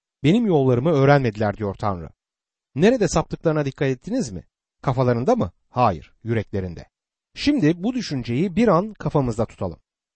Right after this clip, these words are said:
Mısır'dan çıkan İsrail nesli İbrani inanlara günah işlememeleri için bir uyarı olarak anlatılmıştı.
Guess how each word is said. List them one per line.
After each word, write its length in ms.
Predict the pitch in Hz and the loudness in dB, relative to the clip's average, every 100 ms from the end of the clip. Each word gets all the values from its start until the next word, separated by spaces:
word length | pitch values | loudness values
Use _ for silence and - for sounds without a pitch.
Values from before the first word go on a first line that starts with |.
| _ - | _ -2
Mısır'dan 500 | 214 277 233 156 123 | 0 2 2 2 0
çıkan 340 | - 131 175 - | -4 -6 -6 -6
İsrail 560 | - 185 214 139 107 | -2 2 4 2 0
nesli 440 | 120 120 - 175 233 | -2 -2 -2 -4 -4
İbrani 420 | 135 139 147 160 247 | -4 0 2 2 0
inanlara 680 | 202 170 135 113 98 143 190 _ _ | 0 2 2 0 2 2 2 _ _
günah 360 | 135 160 220 214 - | -4 0 2 0 -6
işlememeleri 640 | - 208 220 143 117 107 | 0 4 4 4 2 0
için 320 | 104 220 226 | -4 -4 -2
bir 160 | 185 240 - | 0 -2 0
uyarı 280 | 151 185 | 4 6
olarak 340 | 196 123 143 - | 6 4 2 0
anlatılmıştı. 640 | 123 104 110 92 - - | -2 -2 -4 -6 -12 -18